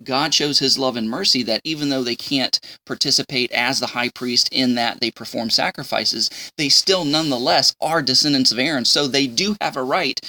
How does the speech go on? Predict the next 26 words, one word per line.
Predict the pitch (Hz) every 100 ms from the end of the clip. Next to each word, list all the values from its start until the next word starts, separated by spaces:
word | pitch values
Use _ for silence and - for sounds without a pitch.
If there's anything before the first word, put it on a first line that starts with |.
| - -
to | - 208
the | 165
sacrifices | - 165 - 135 120 127 135
that | 135 135
are |
given. | 139 196 160 113
In | 123
other | 139 139
words, | 143 120
they | 143
may | 151 151 -
eat | 131 -
their | 117
portion | - 139 180 123 120 - - -
and | 143 139
still | - 175 151
get | 165
their | 165 147
inheritance, | 135 156 185 170 120 113 -
even | 151 160 143
though | 135 135
they're | 127
not | 123 131 -
permitted | 120 120 123 117
to | 113
work | 107 117 113